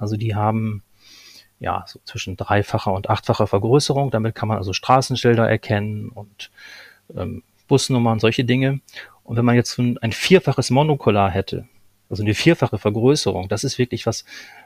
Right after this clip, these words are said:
was, was bringt. Also dann, das wäre, wenn man diese Sehzeichenreihen beim Augenarzt sich wieder vorstellt, da würde ich mal gleich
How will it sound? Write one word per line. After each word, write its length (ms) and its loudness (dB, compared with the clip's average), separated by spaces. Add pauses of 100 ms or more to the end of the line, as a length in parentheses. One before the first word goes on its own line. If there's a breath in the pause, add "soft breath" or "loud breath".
(160)
was, 240 -2
was 160 -2
bringt. 500 0
Also 140 -2
dann, 220 -2
das 180 -8
wäre, 280 4 (420 loud breath)
wenn 320 -6
man 100 2
diese 240 0
Sehzeichenreihen 840 4
beim 180 0
Augenarzt 440 2
sich 140 -6
wieder 160 -2
vorstellt, 460 -6
da 100 -4
würde 140 0
ich 100 -8
mal 140 0
gleich 320 0